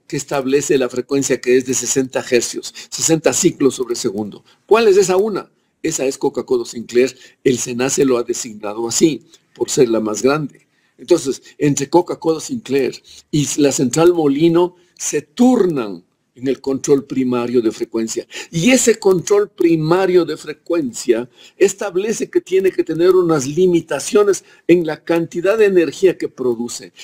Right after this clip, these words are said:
Y por eso es que no siempre están las ocho turbinas de, de, de Coca-Cola Sinclair operando, así como tampoco de las de Molino. O sea, Coca-Cola Sinclair tiene,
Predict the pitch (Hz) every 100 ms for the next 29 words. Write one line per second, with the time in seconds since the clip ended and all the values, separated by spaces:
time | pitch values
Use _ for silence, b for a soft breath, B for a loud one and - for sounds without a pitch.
0 | B 196 170 202 233 233 262 262 233 220
1 | 208 - - 220 180 - _ _ _ _
2 | _ - 135 196 240 208 180 220 208 143
3 | 147 135 _ _ 131 170 175 151 127 165
4 | 165 160 - 135 117 147 156 147 117 117
5 | - - 123 120 117 120 117 147 139 120
6 | 139 123 123 123 120 123 117 110 113 101
7 | B B - 143 165 147 143 131 143 131
8 | 139 - 135 120 123 127 120 131 131 175
9 | 190 123 - b b - 131 160 139 -
10 | 170 147 180 170 160 135 180 - 170 170
11 | -